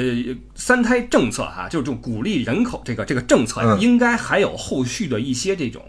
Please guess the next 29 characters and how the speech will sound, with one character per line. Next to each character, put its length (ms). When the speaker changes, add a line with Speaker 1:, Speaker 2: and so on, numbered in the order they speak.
Speaker 2:
嗯， 160
嗯。 80
Speaker 1:
呃， 100
补 160
助， 280
Speaker 2:
啊。 240
Speaker 1:
就 40
是 60
你 100
不 140
能 180
光 300
说 120
让 120
人 80
Speaker 2:
看， 100
看 80
你 20
活 180
下 0
去， 80
Speaker 1:
造 100
人。 80
Speaker 2:
活 120
不 60
下 100
去 120
再 100
说。 240